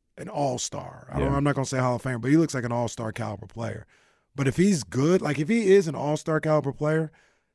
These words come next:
Speaker 1: he's gonna have the story and the time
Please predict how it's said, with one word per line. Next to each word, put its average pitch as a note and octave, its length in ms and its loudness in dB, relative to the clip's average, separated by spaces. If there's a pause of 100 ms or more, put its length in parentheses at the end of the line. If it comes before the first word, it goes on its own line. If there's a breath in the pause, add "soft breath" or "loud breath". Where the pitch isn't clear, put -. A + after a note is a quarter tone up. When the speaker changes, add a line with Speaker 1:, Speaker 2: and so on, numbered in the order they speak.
(140)
Speaker 1:
he's D3 160 -8
gonna C3+ 180 -2
have A#2+ 300 -4
the A2+ 80 -12
story G#2+ 560 -8 (600)
and B2+ 180 -6
the A2+ 60 -8
time A#2 580 -4